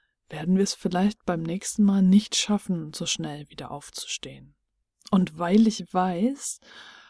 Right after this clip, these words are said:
dass in meinem Leben wahrscheinlich nicht alles immer glatt laufen wird,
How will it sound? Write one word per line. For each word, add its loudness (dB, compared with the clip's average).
dass -2
in 4
meinem -2
Leben 4
wahrscheinlich 2
nicht 0
alles 4
immer 4
glatt -2
laufen -4
wird, -4